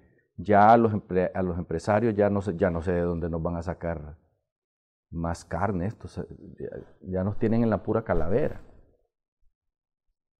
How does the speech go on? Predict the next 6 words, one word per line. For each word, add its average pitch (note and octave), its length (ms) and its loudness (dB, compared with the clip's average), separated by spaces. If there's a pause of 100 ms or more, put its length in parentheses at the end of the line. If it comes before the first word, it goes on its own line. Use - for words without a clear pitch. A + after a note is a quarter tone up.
(800)
Así D#3+ 260 0
no C3 120 2
se G2+ 140 -4
desarrolla E2+ 460 -2
un D#2+ 80 -6
país. D#2+ 420 -6